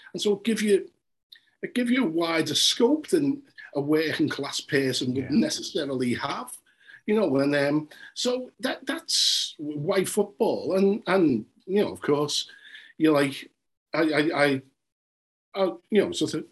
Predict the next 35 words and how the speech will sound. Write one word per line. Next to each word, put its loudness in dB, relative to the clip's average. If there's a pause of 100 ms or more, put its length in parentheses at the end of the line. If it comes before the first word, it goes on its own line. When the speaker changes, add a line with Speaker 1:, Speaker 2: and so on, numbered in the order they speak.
(140)
Speaker 1:
you, -4
you 0
go 6
and 6
watch 0
a 2
lot 2
of -4
football, -2
so 0 (440)
you, 2 (460)
you 2
find 2
you 6
know 6
about 2
a -2
lot -2
of -4
football, 2
and, 6
and 4
later 2
on, -2
and 0
that -2 (140)
became 0 (420)
a -2
career, 2
and 0 (640)
because 4
of 0
circumstances, 0
really. -2 (220)
So, 0